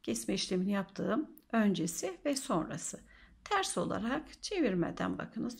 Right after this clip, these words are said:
üçünü de alıyorum. Üç tane ilmeğim, bakın bir, iki, üç.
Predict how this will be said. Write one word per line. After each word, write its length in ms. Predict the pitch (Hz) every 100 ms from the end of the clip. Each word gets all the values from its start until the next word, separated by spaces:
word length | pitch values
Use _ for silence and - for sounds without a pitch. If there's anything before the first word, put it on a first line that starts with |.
| -
üçünü 440 | - - 170 170
de 140 | 202 -
alıyorum. 540 | 277 196 170 202 302
Üç 200 | 294 -
tane 320 | - 175 202 226
ilmeğim, 440 | 190 - - -
bakın 300 | - - 196
bir, 480 | 214 - - - - - - -
iki, 520 | 185 - - 254 339 - - - - - - - 240
üç. 460 | - - - -